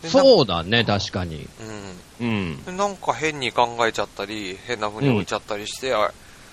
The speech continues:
Speaker 1: 結局なんか自滅に追い込まれるみたいな。
Speaker 2: はいはいはいはい。
Speaker 1: うん。なんかちょっと自分はドクターマリオ下手だからそうなっちゃうんだけど、そのL、L字の方だと、
Speaker 2: うん。
Speaker 1: 基本的には縦三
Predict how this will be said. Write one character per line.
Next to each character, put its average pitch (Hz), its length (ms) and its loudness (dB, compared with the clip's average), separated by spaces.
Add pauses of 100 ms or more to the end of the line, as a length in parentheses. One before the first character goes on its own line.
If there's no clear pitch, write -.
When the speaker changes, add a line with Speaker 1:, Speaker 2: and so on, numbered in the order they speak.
(160)
Speaker 1:
結 - 180 -8
局 190 160 -8
な 175 80 -6
ん 160 60 -6
か 127 100 2 (420)
自 120 120 -4
滅 135 240 -4
に 127 80 -2
追 165 140 2
い - 20 2
込 135 160 8
ま 127 80 12
れ 127 100 10
る 110 140 4
み 101 40 -12
た 117 80 0
い - 120 0
な。 123 100 2
Speaker 2:
は - 640 0
い 107 60 2
は 104 140 6
い 95 60 2
は 87 200 -2
い - 20 -6
は - 0 -
い。 - 0 -
Speaker 1:
う - 0 -
ん。 73 60 -6 (680)
な 156 60 -12
ん - 20 -16
か - 100 -8
ち - 80 -14
ょ - 20 -16
っ - 40 -16
と - 80 -10
自 131 180 -6
分 151 180 -10
は 143 340 2 (280)
ド 131 80 -12
ク - 80 -20
タ 151 80 0
ー - 20 -4
マ 139 100 -4
リ 120 80 -4
オ 107 60 -6
下 107 100 -10
手 131 120 -6
だ 110 100 0
か - 80 -6
ら 95 80 -6
そ 113 180 -10
う 113 40 -10
な 117 100 -4
っ 117 40 -6
ち - 140 -6
ゃ 98 40 -4
う 95 40 -10
ん - 40 -16
だ 87 60 -16
け 95 80 -14
ど、 92 260 -8 (680)
そ 180 140 -8
の 170 180 -6 (420)
L、 175 220 -4 (120)
L 175 240 -2
字 196 180 -4
の 202 100 -2
方 202 300 -4
だ 175 140 0
と、 185 340 2 (320)
Speaker 2:
う 139 60 0
ん。 110 180 0 (560)
Speaker 1:
基 - 160 -2
本 247 180 -4
的 247 220 -10
に 220 80 -6
は 117 320 4 (420)
縦 180 380 0
三 110 220 -8